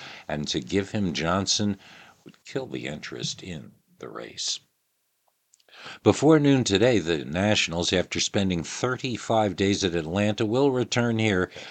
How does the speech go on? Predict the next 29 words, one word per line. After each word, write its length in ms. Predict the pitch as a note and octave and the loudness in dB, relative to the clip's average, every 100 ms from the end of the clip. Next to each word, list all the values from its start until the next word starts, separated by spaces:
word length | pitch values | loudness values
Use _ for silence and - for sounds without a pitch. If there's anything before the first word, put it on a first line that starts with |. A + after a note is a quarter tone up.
| - | -18
preparatory 1120 | - G2+ - A2+ B2 A#2+ F#2 F2 C#2+ B1+ C2+ - - - - | 0 0 2 2 4 4 2 0 -2 -2 -6 -10 -14 -16 -6
to 180 | G2 | -4
opening 480 | G2+ G2+ A2 G#2+ G#2 | 2 2 4 2 2
the 80 | F#2+ | 2
season 640 | - G2 F#2 D#2+ F2 E2+ D#2 - - | 0 0 0 0 -2 -4 -8 -16 -12
of 160 | C#2 | -10
nineteen 720 | C#2 C#2 E2 F2 E2 - E2+ E2 | -6 -4 -2 -2 -4 -4 -4 -4
eleven 540 | D2+ D2 C#2+ D2 C#2 | -4 -4 -4 -6 -8
Wednesday 640 | C2+ C#2 C#2+ - D#2 C#2 | -8 -6 -4 -4 -4 -8
next, 420 | B1+ C#2 C#2 - - - - | -8 -10 -8 -10 -10 -14 -4
when 180 | F2+ F2+ | 0 2
they 140 | F2 | 2
have 300 | D2+ E2+ C2+ | 0 -2 -2
the 100 | C#2+ | -6
Boston 920 | - - C#2 E2 D#2 - - F2 D#2 | -6 -4 0 2 2 0 0 -2 -4
Red 400 | B1 B1+ E2+ C#2+ | -6 -2 -2 0
Sox 640 | - - C2+ G#1+ - - | 0 0 -2 -8 -4 -4
for 180 | - C2+ | -4 -6
their 300 | A1 B1+ B1+ | -8 -8 -8
opponents. 760 | B1+ - A#1 A#2 - - - - - - - | -12 -14 -14 -14 -14 -8 -8 -8 -14 -14 2
Were 140 | G#2 A2 | 8 8
it 80 | G#2+ | 8
not 240 | C3 C#3 | 2 4
for 100 | C3+ | 2
the 140 | A#2+ | 4
unfortunate 800 | A#2+ A2+ - B2 C3 - A#2+ G#2 | 4 4 4 4 4 4 2 2
stand 440 | - - B2+ C3 F#2 | 2 2 2 2 2
Walter 380 | F2+ A2 - D2+ | 4 4 2 0
Johnson, 640 | D#2+ G#2 A#2+ - D2 C2+ | 2 4 4 2 -2 -6